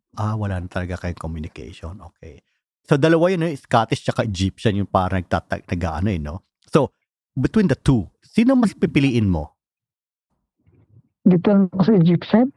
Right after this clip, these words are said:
Speaker 1: Ah, sa Egyptian na lang. <laughs> Bakit?
Speaker 2: Ano siya, eh, sobrang bait niya. As in, sobrang bait niya sa akin.
Speaker 1: Ay, talaga? Wow.
Speaker 2: Oo. Parang lagi niya ako kinukumusta or something, lahat,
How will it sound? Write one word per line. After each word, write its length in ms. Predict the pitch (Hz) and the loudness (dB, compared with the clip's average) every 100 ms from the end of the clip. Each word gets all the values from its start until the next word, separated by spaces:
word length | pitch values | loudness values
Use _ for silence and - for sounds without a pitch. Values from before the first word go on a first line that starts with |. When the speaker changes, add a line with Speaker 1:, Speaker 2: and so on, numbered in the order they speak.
| - - - | -12 -12 -8
Speaker 1:
Ah, 80 | - | -4
sa 80 | 139 | -4
Egyptian 420 | 110 117 - 120 | -2 -4 0 -2
na 80 | 104 | 0
lang. 220 | 101 101 127 | -2 -2 -4
<laughs> 1700 | - 285 - - - - - - - 233 - _ _ _ _ _ | 0 0 2 0 0 0 -2 -2 -4 -4 -6 _ _ _ _ _
Bakit? 540 | - 147 214 - 101 82 _ _ _ _ _ _ _ _ _ _ _ _ _ - | -4 0 0 0 -2 -4 _ _ _ _ _ _ _ _ _ _ _ _ _ 0
Speaker 2:
Ano 160 | 240 240 | 2 2
siya, 220 | 233 302 302 | 0 2 2
eh, 80 | |
sobrang 460 | 240 247 220 226 220 | 4 4 4 4 2
bait 260 | 226 262 - | 0 -2 2
niya. 320 | 185 170 170 | 4 4 2
As 100 | 240 - | -2 0
in, 80 | 196 | 2
sobrang 460 | 208 196 196 202 190 | 2 0 2 2 2
bait 240 | 226 220 | 0 0
niya 160 | 202 196 | 0 -2
sa 140 | - 180 185 | -2 -4 -4
akin. 240 | - 254 _ _ - | -10 -18 _ _ -10
Speaker 1:
Ay, 140 | 110 | -10
talaga? 560 | - 92 80 78 78 117 _ _ | -8 -10 -10 -14 -16 -18 _ _
Wow. 120 | - | -2
Speaker 2:
Oo. 400 | 302 180 156 151 151 147 _ _ _ - | 2 4 4 4 2 0 _ _ _ -20
Parang 400 | - 170 190 190 196 | 0 2 4 2 0
lagi 640 | 208 240 240 247 175 170 185 | -2 -4 0 0 2 4 4
niya 240 | 180 180 | 4 2
ako 60 | - - | -4 2
kinukumusta 840 | 175 170 180 185 190 - - 185 175 | 2 4 2 4 2 0 -2 0 0
or 80 | 208 | -2
something, 480 | 175 202 208 233 220 | 2 2 4 2 2
lahat, 300 | 208 220 | 0 -4